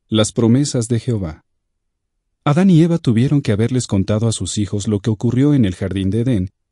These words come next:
y por qué fueron expulsados de allí. Así que Abel tenía mucho en qué meditar.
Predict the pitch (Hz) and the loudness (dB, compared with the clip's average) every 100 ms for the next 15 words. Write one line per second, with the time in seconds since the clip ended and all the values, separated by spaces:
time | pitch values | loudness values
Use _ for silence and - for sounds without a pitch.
0 | _ 156 - 139 - 202 180 165 143 - | _ -2 0 -2 -2 -4 0 0 -2 -4
1 | 135 143 135 123 131 123 143 80 _ _ | -4 -2 -2 0 0 0 -2 -4 _ _
2 | _ _ _ _ _ _ _ _ 139 - | _ _ _ _ _ _ _ _ -6 -4
3 | 185 135 139 143 120 120 110 135 165 127 | -2 0 0 2 4 4 4 2 0 -2
4 | 104 113 107 98 92 90 82 | -2 -2 -2 -4 -6 -12 -14